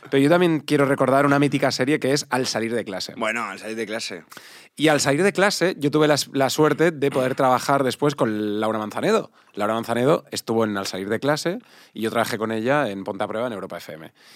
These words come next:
Speaker 1: Y, y me contaba historias de Al salir de clase increíbles. Me contaba historias como, por ejemplo, y esto no, no creo que, que, que, que le importe que lo diga, ¿no? Pero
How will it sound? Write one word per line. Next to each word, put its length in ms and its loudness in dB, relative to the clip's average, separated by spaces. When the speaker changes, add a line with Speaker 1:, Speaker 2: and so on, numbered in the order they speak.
Speaker 1:
Y, 520 -2
y 100 -6
me 80 -4
contaba 320 -6
historias 360 -4
de 60 -6
Al 60 -8
salir 180 -6
de 80 -4
clase 200 -10
increíbles. 560 -10
Me 100 -4
contaba 240 0
historias 340 -2
como, 140 -2
por 80 -2
ejemplo, 360 -2
y 220 -10
esto 180 -8
no, 140 -8
no 140 -8
creo 160 -4
que, 160 -6
que, 300 -10
que, 360 -12
que 440 -12
le 60 -12
importe 260 -8
que 80 -6
lo 60 -10
diga, 200 -2
¿no? 80 -4
Pero 240 -6